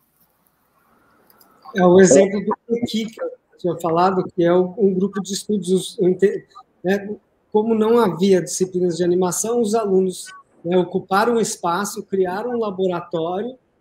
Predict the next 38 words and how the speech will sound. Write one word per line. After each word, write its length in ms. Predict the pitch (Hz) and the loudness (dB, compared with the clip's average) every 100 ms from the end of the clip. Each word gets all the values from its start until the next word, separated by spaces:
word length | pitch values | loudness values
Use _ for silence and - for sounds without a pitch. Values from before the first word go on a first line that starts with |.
| - - _ | -6 -6 _
né? 160 | 156 170 - | -10 -10 -8
Um 120 | 180 | -6
dia 140 | 170 | -4
a 40 | 175 | -2
gente 240 | 180 180 | -4 -4
tem 180 | 190 170 | -4 -2
mesa 400 | 175 202 180 185 | 0 0 0 -6
de 140 | 175 | -8
animação, 640 | 170 160 156 147 - 165 175 208 - _ _ _ _ _ | -8 -8 -10 -12 -10 -6 -4 -4 -8 _ _ _ _ _
tem 480 | 160 165 156 147 139 _ - | -4 -2 -4 -8 -16 _ -10
computador, 840 | 170 147 165 175 160 160 185 185 _ _ - | -8 -8 -8 -6 -4 -2 -2 -4 _ _ -10
que 60 | |
foi 160 | 190 208 | -6 -2
uma 160 | 208 208 | -2 0
batalha 520 | 214 214 202 208 214 | -2 -2 -4 -4 -4
dos 220 | 196 190 | -6 -6
alunos 320 | 208 185 214 | -2 -2 -2
pra 120 | - 185 | -6 -8
criar 200 | 185 165 | -8 -8
esse 160 | - | -10
espaço, 680 | 165 - 165 175 208 - 247 _ _ - _ | -12 -12 -10 -8 -8 -12 -16 _ _ -20 _
né? 140 | 175 | -2
E 80 | 175 | -2
a 60 | 175 | 0
gente 260 | 190 185 | -4 -6
cri-, 260 | - 196 208 - _ - - - 160 - 160 | -6 -6 -6 -12 _ -20 -18 -12 -12 -12 -8
realizou 500 | 185 185 165 185 - _ | -4 -4 -4 -6 -8 _
várias 280 | 180 208 233 | -6 -2 0
semanas 420 | - 180 185 190 | 0 -2 0 -2
de 40 | 170 | -2
animação, 440 | 175 165 - 190 | -6 -6 -8 -10
trazendo 320 | 175 160 180 | -8 -8 -10
profissionais 840 | 175 175 - - 180 165 170 165 - | -10 -12 -12 -10 -10 -6 -6 -6 -10
pra 80 | |
conversar 560 | 160 - - 175 - 339 | -18 -18 -14 -8 -8 -8
com 140 | - | -14
os 100 | - | -20
alunos, 800 | 339 349 415 403 392 381 - - | -14 -6 -4 -2 -4 -4 -8 -18